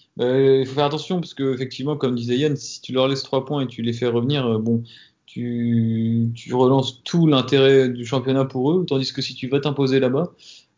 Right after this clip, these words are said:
euh, t'élimines quasiment un concurrent au maintien dès le mois de janvier, dès le onze janvier. Donc, euh, tu disais ne pas perdre, je suis bien d'accord avec toi, au moins un match nul. Mais quand on connaît nos capacités à l'extérieur, moi j'ai un petit peu peur. On est le Stade Brestois et on est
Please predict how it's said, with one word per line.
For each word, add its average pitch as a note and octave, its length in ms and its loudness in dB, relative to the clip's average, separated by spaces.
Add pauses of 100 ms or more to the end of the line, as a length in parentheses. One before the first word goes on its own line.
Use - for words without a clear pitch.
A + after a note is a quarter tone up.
euh, A#2+ 260 2
t'élimines C3+ 420 4
quasiment C3+ 460 2
un C#3+ 60 -2
concurrent C3+ 420 -2
au C#3 40 0
maintien C#3 460 -2
dès B2 300 0
le C#3+ 60 2
mois C#3 160 4
de C3 40 -2
janvier, C3+ 380 -2
dès A#2 200 -2
le B2 380 0
onze C3+ 240 -2
janvier. A#2+ 360 -4 (420)
Donc, A#2+ 240 -6
euh, A#2 380 2
tu A#2+ 140 -2
disais B2+ 260 2
ne C#3 100 6
pas A#2+ 160 4
perdre, C3+ 260 2
je - 60 -14
suis A#2 120 -8
bien A#2 220 0
d'accord A#2+ 260 0
avec A2+ 120 0
toi, C3+ 140 -2
au A#2+ 80 -2
moins C3+ 180 0
un - 20 2
match A#2 220 -2
nul. D3+ 220 0
Mais C#3+ 200 2
quand G3+ 220 2
on D#3 60 2
connaît D3+ 420 0
nos B2 160 -2
capacités - 440 -2
à - 20 4
l'extérieur, A#2 540 0
moi D3 160 0
j'ai A#2+ 260 -6
un D3+ 100 -2
petit - 160 -14
peu B2 120 -8
peur. C#3 200 -4 (300)
On C3 140 0
est D3+ 60 6
le D3 40 2
Stade C#3 220 -4
Brestois C3 380 0
et D3+ 60 2
on B2+ 80 0
est A#2 220 0